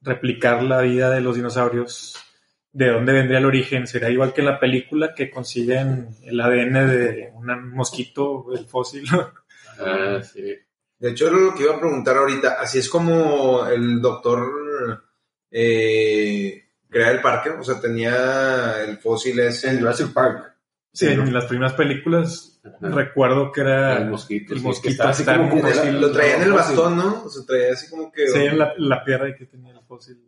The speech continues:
Speaker 3: Sí.
Speaker 2: Y, y bueno, es que la, las de Jurassic World, World vienen siendo, o sea, es parte del mismo universo de Jurassic Park, pero no me acuerdo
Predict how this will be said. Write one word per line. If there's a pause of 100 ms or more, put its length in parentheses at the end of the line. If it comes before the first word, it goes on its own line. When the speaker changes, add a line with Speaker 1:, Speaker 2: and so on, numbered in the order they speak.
(280)
Speaker 3:
Sí. (260)
Speaker 2:
Y,
y
bueno,
es
que
la,
las
de
Jurassic
World,
World
vienen
siendo, (680)
o
sea,
es
parte
del
mismo
universo
de
Jurassic
Park,
pero
no
me
acuerdo